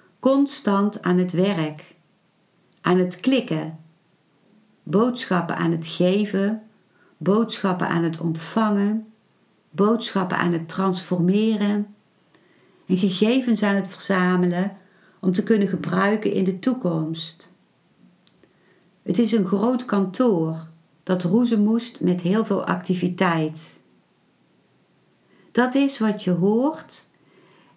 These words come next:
en je denkt dat er iets fout zit. Het is net zoiets als wanneer je auto rijdt en je hoort het zoemende geluid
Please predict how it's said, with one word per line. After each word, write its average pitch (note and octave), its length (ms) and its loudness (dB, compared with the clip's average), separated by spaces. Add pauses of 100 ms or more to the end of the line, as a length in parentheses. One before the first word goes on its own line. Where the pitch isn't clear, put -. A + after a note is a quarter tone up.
(120)
en G3+ 540 2
je F3 240 0
denkt A#3 640 0
dat A3 260 0
er A3 100 0
iets A3+ 180 -2
fout A#3 400 -2
zit. D#3+ 600 -6 (1120)
Het F#3 140 -2
is G3+ 160 0
net B3 260 0
zoiets G#3 580 0
als F#3+ 300 -2
wanneer G3 360 2
je F3 340 0
auto G#3 420 0
rijdt F3 580 -2 (360)
en - 140 0
je G3 80 4
hoort A3 260 0
het F3+ 160 -4
zoemende A3+ 440 2
geluid E3 760 -2